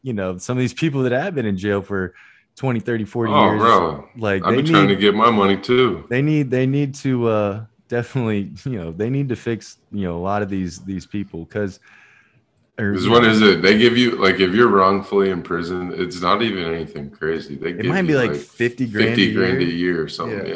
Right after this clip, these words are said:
Speaker 2: yeah.
Speaker 1: I mean,
Speaker 2: Wow.
Speaker 1: and what's crazy though, too, it's just,
Speaker 2: I'm
Speaker 1: when you
Speaker 2: like, "Bro,
Speaker 1: see
Speaker 2: my
Speaker 1: s-
Speaker 2: life is worth far more than fifty thousand dollars a year."
Speaker 1: Right, and that might have been how much, that's probably how much it costs to imprison you, too, which is even crazier,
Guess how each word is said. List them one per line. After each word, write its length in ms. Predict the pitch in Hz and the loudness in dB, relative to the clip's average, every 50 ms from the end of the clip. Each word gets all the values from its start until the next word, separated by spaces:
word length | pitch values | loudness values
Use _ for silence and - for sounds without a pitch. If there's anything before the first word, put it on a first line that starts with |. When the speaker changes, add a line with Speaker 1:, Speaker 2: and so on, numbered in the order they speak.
| 87 - | -10 -12
Speaker 2:
yeah. 60 | - - _ _ _ _ _ _ _ _ _ _ _ | -16 -20 _ _ _ _ _ _ _ _ _ _ _
Speaker 1:
I 60 | - | -16
mean, 280 | 113 120 123 123 120 117 | -12 -10 -10 -8 -8 -8
Speaker 2:
Wow. 180 | - - 92 123 | -8 -8 -8 -6
Speaker 1:
and 140 | 135 147 | -6 -2
what's 200 | 151 170 156 - | -2 -4 -4 -4
crazy 440 | - - - 175 226 254 208 180 160 | -10 -10 -4 -4 -4 -2 -2 -2 0
though, 200 | 160 156 151 147 | 0 2 2 0
too, 300 | 139 143 - 196 196 170 | 0 -2 -2 -2 0 0
it's 180 | 151 131 - - | -2 -4 -6 -6
just, 440 | - 147 143 139 135 - - _ _ _ _ _ _ _ _ _ _ _ _ _ _ _ _ _ _ _ _ _ _ _ _ _ _ _ _ | -2 -2 -2 -2 -2 -10 -18 _ _ _ _ _ _ _ _ _ _ _ _ _ _ _ _ _ _ _ _ _ _ _ _ _ _ _ _
Speaker 2:
I'm 80 | 110 156 | -2 2
Speaker 1:
when 80 | - | 2
you 80 | 123 113 | 4 4
Speaker 2:
like, 80 | - | 4
"Bro, 180 | - 131 120 107 | 4 4 4 6
Speaker 1:
see 60 | 98 | 6
Speaker 2:
my 120 | 104 113 127 123 | 6 6 6 8
Speaker 1:
s- 60 | 113 101 98 | 8 6 8
Speaker 2:
life 300 | 113 131 135 - - - - _ _ _ _ _ _ _ _ _ _ _ _ _ | 8 6 4 2 -6 -14 -18 _ _ _ _ _ _ _ _ _ _ _ _ _
is 220 | - 113 104 95 95 | 0 2 2 2 0
worth 460 | 90 107 117 120 131 - - - - _ | 2 2 6 6 6 4 2 -8 -18 _
far 400 | _ - - 143 127 147 147 147 | _ -12 -8 -4 0 0 0 0
more 180 | 147 151 143 131 | 2 2 2 4
than 160 | 110 107 - | 2 2 -2
fifty 260 | - - 135 - 113 | -2 -2 -2 -2 -6
thousand 380 | 98 - 107 107 107 107 98 95 | -4 0 0 0 0 0 -2 -2
dollars 400 | 104 104 104 101 92 87 82 85 | -2 0 0 0 -2 -4 -6 -6
a 40 | 87 | -4
year." 320 | 92 101 98 - 92 - - | -2 -2 -2 -4 -6 -10 -8
Speaker 1:
Right, 220 | 120 151 160 131 | -6 -4 -4 -4
and 80 | 107 110 | -4 -4
that 140 | 120 131 147 | -4 -4 -4
might 180 | 143 143 139 127 | -4 -4 -4 -4
have 120 | 117 110 | -4 -4
been 160 | 120 120 113 | -4 -4 -4
how 120 | 110 131 127 | -6 -6 -4
much, 280 | 123 123 117 - - - | -4 -4 -6 -6 -10 -12
that's 180 | 113 - - - | -12 -14 -12 -8
probably 240 | - 151 143 123 | -4 -4 -2 -2
how 120 | 117 123 123 | -4 -6 -6
much 220 | 120 120 117 - | -6 -6 -8 -8
it 120 | 117 95 - | -12 -14 -8
costs 420 | 123 117 117 117 110 - _ _ | -6 -6 -4 -6 -6 -10 _ _
to 260 | - 110 101 95 95 85 | -6 -4 -4 -4 -4 -6
imprison 480 | 101 98 95 - 151 160 139 113 98 | -10 -12 -10 -10 -10 -10 -8 -10 -10
you, 100 | 92 85 | -10 -12
too, 380 | 80 _ 143 139 110 - - - _ _ _ _ _ _ _ _ _ - - - - - _ _ _ _ _ _ _ _ _ _ _ _ _ _ | -12 _ -10 -10 -10 -12 -14 -20 _ _ _ _ _ _ _ _ _ -16 -14 -14 -16 -18 _ _ _ _ _ _ _ _ _ _ _ _ _ _
which 200 | 107 110 110 95 | -12 -12 -12 -12
is 100 | 101 110 113 | -10 -10 -10
even 120 | 101 92 | -10 -10
crazier, 540 | - - 135 143 131 95 82 73 65 95 | -6 -4 -4 -4 -4 -6 -10 -14 -16 -18